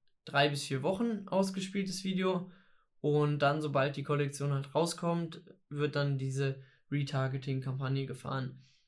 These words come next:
Und das Gute ist natürlich, desto mehr Zeit man hat, desto mehr Leuten kann man das dann auch wiederum anzeigen und desto mehr Leuten, ich, desto mehr Leute ich in diesem Pool drin hab, desto mehr hab ich natürlich,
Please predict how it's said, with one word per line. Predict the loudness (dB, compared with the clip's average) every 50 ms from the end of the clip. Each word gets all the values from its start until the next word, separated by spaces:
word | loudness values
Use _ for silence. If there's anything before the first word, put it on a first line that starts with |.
| _ _ _ -6
Und | -4 0 0
das | 0 0 -2 0
Gute | 2 2 2 6 4 4
ist | 4 6
natürlich, | 2 2 2 2 2 4 6 6 6 4 2 -4 -12 -16 -20 _ _ _ _ _ -20 -20 _ -20 -20 -20 -20 -20 -20 -6 4 4
desto | 4 6 6 6
mehr | 8 8 8 8 6
Zeit | 2 4 6 6 6 8 6
man | 2 2 2 2
hat, | 0 0 0 0
desto | 0 2 2
mehr | 4 4 4 6
Leuten | 6 6 6 6 6 2 -2
kann | 0 0 2
man | 2 2
das | 0 0 -2
dann | -2 -2 -2
auch | -2 -2 -2
wiederum | 0 0 0 0 0 -2 -2
anzeigen | -2 -2 -2 -2 0 2 4 4 4 4 4 2 2
und | 2 2 4 4 4 2 0 -2 -4 -10 -18 _ _
desto | 2 4 4 4 0 0 0
mehr | 2 4 4 6 6
Leuten, | 6 6 4 4 4 2 0
ich, | 0 0 -4 -6 -10 -18 _ _ _ _ -2
desto | -2 0 2 2
mehr | 2 4
Leute | 4 6 4 4 2 0
ich | -4 -4 0
in | 2 4 6 6
diesem | 6 6 4 2 0 0
Pool | 0 2 4 4 4
drin | 6 4 2 4 4
hab, | 2 0 0 -2 0
desto | 0 0 2 2 0
mehr | 2 4 4 4 6 4
hab | 4 4
ich | 2 2 2
natürlich, | 2 2 4 4 6 6 6 4 2 -4